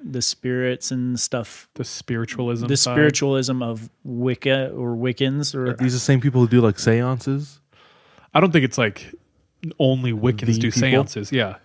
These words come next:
Speaker 3: But they
Speaker 1: But
Speaker 3: do.
Speaker 1: they do. Yeah.
Speaker 2: My
Speaker 1: As far as I know.
Speaker 2: understanding of Wicca is it's, like, a very, like, earthly, believing in, like, you know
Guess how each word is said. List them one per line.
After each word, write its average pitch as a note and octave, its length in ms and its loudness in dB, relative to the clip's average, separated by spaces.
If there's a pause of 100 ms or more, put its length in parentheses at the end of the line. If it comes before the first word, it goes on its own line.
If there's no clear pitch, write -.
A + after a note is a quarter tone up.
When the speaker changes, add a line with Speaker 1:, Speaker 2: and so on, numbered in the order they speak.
Speaker 3:
But A#2+ 160 4
they - 120 6
Speaker 1:
But C#3 240 2
Speaker 3:
do. A2 300 8
Speaker 1:
they B2 60 2
do. A#2+ 440 -2 (180)
Yeah. A#2 300 -6 (460)
Speaker 2:
My D#3+ 420 2
Speaker 1:
As E3+ 120 4
far G#3+ 100 8
as D3+ 120 6
I - 20 4
know. - 40 6
Speaker 2:
understanding D#3 440 6
of B2 160 0
Wicca C3+ 460 2
is B2 200 -2
it's, A#2 160 -6
like, - 480 -4 (600)
a B2 60 -2
very, A#2+ 360 0
like, G#2+ 340 -2
earthly, B2 920 2
believing A#2+ 560 -2
in, A2+ 100 -4
like, G#2 340 -6
you D3+ 120 -6
know F#2+ 160 -10